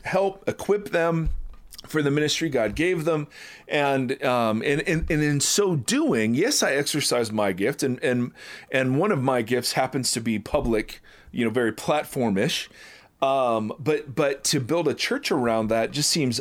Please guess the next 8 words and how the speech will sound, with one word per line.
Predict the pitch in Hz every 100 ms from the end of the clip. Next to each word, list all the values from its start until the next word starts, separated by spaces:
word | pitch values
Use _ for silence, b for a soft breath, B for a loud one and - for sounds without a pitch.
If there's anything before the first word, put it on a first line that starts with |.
| - -
utterly, | 208 208 190 135 117 104 - -
utterly | 180 196 175 123 104 90 85 B B B B -
disastrous, | 131 110 151 165 160 - 117 95 - - - B B B
uh, | 107 107
in | 127 120
times | - 123 107 98
like | 104 92
ours. | 95 92 57 - -